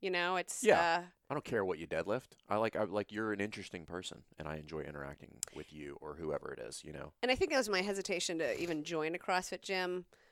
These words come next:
Speaker 1: Um,
Speaker 2: Really?
Speaker 1: 'cause I remember you were like, uh, "Why are you even here?" I'm like, "I don't know, thought I'd do something different." <laughs> Uh,
Speaker 2: I hope that's not the way I asked it, but
Speaker 1: No, no,
Speaker 2: probably.
Speaker 1: um,
Speaker 2: Like,
Speaker 1: you know,
Speaker 2: "So,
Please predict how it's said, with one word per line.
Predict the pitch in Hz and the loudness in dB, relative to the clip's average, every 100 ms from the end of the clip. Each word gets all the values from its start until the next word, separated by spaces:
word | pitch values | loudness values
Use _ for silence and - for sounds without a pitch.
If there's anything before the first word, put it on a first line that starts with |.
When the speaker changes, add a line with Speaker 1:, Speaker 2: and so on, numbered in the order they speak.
| _ | _
Speaker 1:
Um, | 185 170 151 | 4 6 6
Speaker 2:
Really? | 175 180 | 6 6
Speaker 1:
'cause | 277 | 8
I | 269 | 8
remember | 294 277 | 8 8
you | 208 233 | 6 4
were | 220 | 6
like, | 220 214 226 | 8 8 6
uh, | 220 208 | 6 4
"Why | 196 202 | 2 2
are | |
you | 202 | 2
even | 190 170 | 0 -2
here?" | 185 175 | 0 2
I'm | 165 | 2
like, | 175 180 | -2 -2
"I | 494 466 466 | -2 2 4
don't | 370 | 6
know, | 359 370 392 392 | 8 8 8 8
thought | 349 311 | 8 8
I'd | |
do | 294 | 4
something | - 359 277 | 2 2 2
different." | 226 339 381 359 370 | 2 6 8 8 8
<laughs> | - | 10
Uh, | 294 349 - 381 - 440 - - - - | 12 12 10 8 10 6 4 0 -4 0
Speaker 2:
I | 98 | 4
hope | 131 - | 4 4
that's | 92 101 | 2 2
not | |
the | 92 | 2
way | 80 | 2
I | 76 | 2
asked | 65 82 - - | 2 0 -2 -6
it, | - | -6
but | - | 6
Speaker 1:
No, | 302 339 359 | 12 12 12
no, | 330 | 12
Speaker 2:
probably. | 294 269 277 | 12 12 12
Speaker 1:
um, | 294 277 247 220 | 12 12 6 0
Speaker 2:
Like, | 127 - | -2 4
Speaker 1:
you | 269 | 8
know, | 226 139 | 12 12
Speaker 2:
"So, | 135 | 10